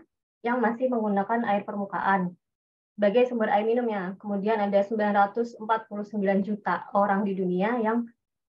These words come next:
masih buang air besar sembarangan dan dua koma tiga miliar orang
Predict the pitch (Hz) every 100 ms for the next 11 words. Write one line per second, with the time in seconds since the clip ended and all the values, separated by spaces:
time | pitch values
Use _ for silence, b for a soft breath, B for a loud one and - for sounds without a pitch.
0 | _ _ - 233 240 247 208 220 214 190
1 | 202 202 202 208 202 214 190 190 185 202
2 | 254 269 _ 208 233 240 202 196 220 226
3 | 226 220 240 214 208 220 214 208 214 196
4 | 185 - _ _ 208 208 208 196 180